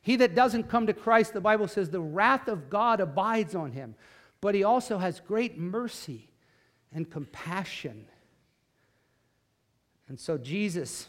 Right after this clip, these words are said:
being both troubled and, and enraged towards sin and death, but yet compassionate,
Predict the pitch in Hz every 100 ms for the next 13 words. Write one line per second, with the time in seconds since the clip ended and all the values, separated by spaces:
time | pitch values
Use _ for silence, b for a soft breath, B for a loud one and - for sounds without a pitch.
0 | _ - 180 170 170 165 - - - b
1 | b b b b b _ - - 208 214
2 | 180 156 139 135 - 143 143 135 143 185
3 | 202 175 - 165 143 - - 180 151 175
4 | 156 - 160 147 180 165 - b b b
5 | b - 160 - 180 180 - 170 127 117